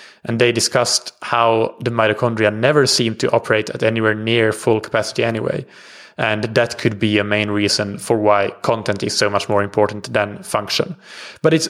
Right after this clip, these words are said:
again, like I quoted, it's not to say that training intensity is unimportant. It is important.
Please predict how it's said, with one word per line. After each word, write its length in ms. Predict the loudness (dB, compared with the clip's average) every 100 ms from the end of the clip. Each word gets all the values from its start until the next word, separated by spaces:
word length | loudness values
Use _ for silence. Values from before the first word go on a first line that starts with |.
| 2
again, 400 | 2 2 -2 -14 0
like 220 | 2 2
I 60 | 2
quoted, 380 | 4 4 2
it's 220 | -2 -2 2
not 220 | 0 2
to 60 |
say 120 | 0 0
that 120 | 0
training 220 | -2 -4
intensity 420 | -2 -2 -2 -2
is 160 | -2 0
unimportant. 640 | -2 -2 -2 -2 -2 -6 -4
It 120 | 2 4
is 180 | 4
important. 600 | 0 -2 -4 -4 -8 -10